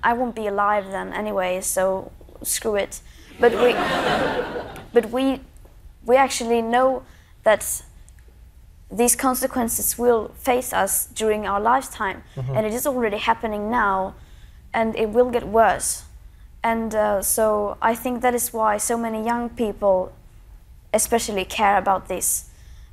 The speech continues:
Speaker 1: And, uh, and of course, the awareness is not as it needs to be. It's not as much as it needs to be.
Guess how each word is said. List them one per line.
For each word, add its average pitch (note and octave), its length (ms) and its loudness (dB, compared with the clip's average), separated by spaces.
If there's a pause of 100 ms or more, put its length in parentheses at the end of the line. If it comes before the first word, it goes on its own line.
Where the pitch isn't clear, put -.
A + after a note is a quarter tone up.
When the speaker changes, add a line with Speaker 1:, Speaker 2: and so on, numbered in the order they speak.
Speaker 1:
And, A3 280 0
uh, G3+ 440 4
and A#3 100 2
of A3 160 -2
course, A#3+ 480 2 (640)
the A#3 200 2
awareness B3 440 2
is A3 160 -4
not A#3 500 -2 (1080)
as A3+ 240 4
it A3+ 80 -2
needs A#3 320 0
to - 120 -6
be. A3 120 -2
It's A#3 320 -2
not A#3 160 2
as A3 200 -4
much A3 220 2
as - 100 -4
it G#3 60 -6
needs A3+ 300 -4
to G#3+ 100 -8
be. A3 260 -2